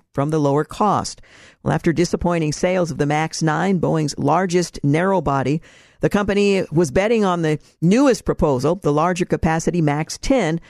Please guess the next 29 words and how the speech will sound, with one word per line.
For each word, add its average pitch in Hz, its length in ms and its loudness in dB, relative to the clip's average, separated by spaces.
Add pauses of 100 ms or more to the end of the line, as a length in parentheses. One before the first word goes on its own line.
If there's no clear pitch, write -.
(260)
to 156 80 0
cut 190 220 0
into 185 260 2
runway 170 440 2
sales 175 720 -2
of 160 100 -2
Airbus 160 600 -2
A 175 200 2
thirty-two 165 580 0
one 160 300 0
neo 170 460 0 (100)
at 139 180 -4
the 165 80 0
busiest 170 520 0
end 165 240 0
of 156 80 2
the 180 80 -2
market. 190 580 -2 (340)
Analysts 175 640 -2
say 170 360 0
a 135 120 -2 (220)
full 233 340 2
rollout 185 440 2
of 151 80 -6
the 151 80 -2
max 143 340 -2
lineup 175 460 -2 (100)
is 156 280 -2 (520)
crucial 190 520 2